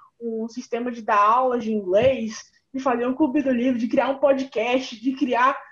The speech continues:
um lugar pra compartilhar informações sobre boarding school, sabe? Faz isso, faz a gente querer fazer a diferença e não precisar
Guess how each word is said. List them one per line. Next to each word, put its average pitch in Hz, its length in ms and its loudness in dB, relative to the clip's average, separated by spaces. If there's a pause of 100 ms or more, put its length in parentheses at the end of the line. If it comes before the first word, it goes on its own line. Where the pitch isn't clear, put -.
(200)
um 262 260 -4
lugar 240 280 -2
pra 269 120 0
compartilhar 269 520 0
informações 262 760 -2
sobre 262 240 0
boarding 262 400 -2
school, 262 440 -6 (200)
sabe? 269 420 2 (420)
Faz 330 360 4
isso, 226 280 -6
faz 311 280 2
a 330 40 2
gente 294 280 -2
querer 269 320 2
fazer 269 200 0
a 240 40 -8
diferença 254 760 -2 (640)
e 339 460 4 (320)
não 294 280 0
precisar 349 800 0